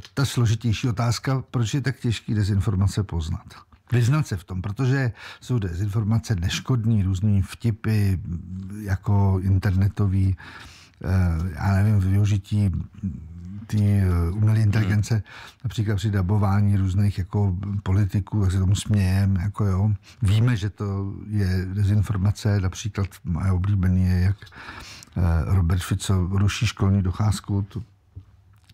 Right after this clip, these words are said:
Speaker 1: je moje velmi oblíbený, nebo proslov Kláry Dostálové v, v, <laughs> v Evropském parlamentu. Tomu se bavím, vím, že je to mystifikace. Ale ta dezinformace má, eh, to nebezpečí, že vlastně takový to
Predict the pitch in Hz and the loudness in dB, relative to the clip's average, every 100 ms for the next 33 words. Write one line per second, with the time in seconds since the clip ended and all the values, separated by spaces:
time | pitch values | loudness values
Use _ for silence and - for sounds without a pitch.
0 | - 95 98 107 101 92 101 95 101 98 | 0 0 0 0 0 2 2 2 2 4
1 | 95 101 92 85 90 95 - 98 - - | 4 4 2 0 -2 -2 -2 -4 -4 -14
2 | - 87 92 90 87 - 101 101 90 90 | -4 0 2 2 -2 0 0 2 2 0
3 | - - - - - 110 95 95 - 170 | -4 -16 -18 -20 -10 -2 0 0 0 0
4 | 143 - 160 120 117 110 - - - 110 | 0 -2 -4 -2 -2 -2 -4 -10 -6 -6
5 | 92 104 110 101 101 98 - - - - | -6 -4 -2 -2 -4 -6 -6 -8 -8 -4
6 | 117 123 - 92 98 135 131 104 117 120 | 0 0 0 -2 0 0 2 2 2 2
7 | 110 - - - - _ 113 117 113 - | -2 -6 -20 -20 -20 _ -4 0 -2 -2
8 | 151 151 95 - 107 - - - - - | -4 -4 -8 -12 -16 -18 -20 -20 -20 -20
9 | - _ - 147 143 147 135 147 185 180 | -20 _ -4 -2 -2 -4 -4 -2 -2 -2
10 | 185 185 185 - 175 185 160 143 127 123 | -2 -2 -2 -2 -2 -2 -2 -4 -6 -8
11 | 117 117 95 - 156 147 156 - 160 - | -2 -2 -2 -2 -2 0 -2 -2 -6 -4
12 | 180 151 151 131 - - 165 156 - 170 | -4 -2 -2 -2 -2 -2 -2 -2 -4 -4
13 | 156 165 | -4 -6